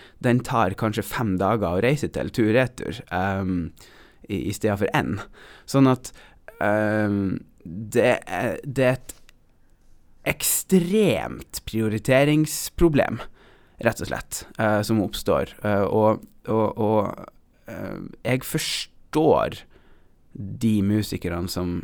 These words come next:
som, som ikke klarer å være så beinhard, for man har et apparat rundt seg som man ikke vil skuffe. Man har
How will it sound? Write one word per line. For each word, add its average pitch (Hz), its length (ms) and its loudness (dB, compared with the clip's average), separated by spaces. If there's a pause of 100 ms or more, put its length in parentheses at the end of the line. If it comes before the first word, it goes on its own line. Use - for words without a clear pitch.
(100)
som, 90 320 -2
som 90 160 -4
ikke - 220 -10
klarer 101 580 0
å - 160 -8 (1160)
være 110 320 2
så 73 240 -4
beinhard, 82 480 -8
for 82 160 -6
man 98 160 0
har 98 160 0
et 92 120 -6
apparat 104 480 0
rundt 95 200 -4
seg - 160 -8
som 90 120 -6
man 80 120 -4
ikke - 160 -10
vil 80 160 -8
skuffe. - 400 -10
Man 78 240 -6
har 90 240 -6